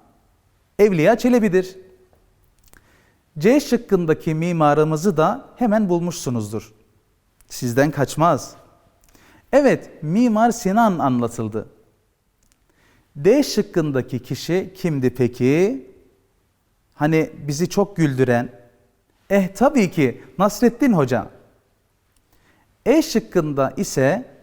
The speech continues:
ilk uçan insan, yani Hezarfen Ahmet Çelebi. Doğru cevap.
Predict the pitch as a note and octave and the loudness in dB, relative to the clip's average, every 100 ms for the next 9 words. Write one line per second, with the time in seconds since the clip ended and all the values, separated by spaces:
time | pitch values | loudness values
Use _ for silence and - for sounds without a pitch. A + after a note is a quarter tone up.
0 | - C4 C#4+ - - E3 - A#2 A2 A2+ | -2 0 0 -2 -8 -6 -4 -6 -6 -6
1 | F3 D#3 - C#3 E3 G#3+ - - _ D#3+ | -6 -4 -4 -2 -2 -4 -10 -20 _ 0
2 | G3+ G3 E3+ F#3 A#3 - _ - A3 E3 | 2 2 0 -2 -4 -12 _ -2 0 2
3 | C3 - F3 C#3 D#3+ D3+ D#3 C3+ A2+ G#2+ | 0 0 0 -2 -4 -4 -2 0 0 -4
4 | - _ D#3 D#3 G#3 D#3+ A2 - | -8 _ 0 2 4 2 2 -2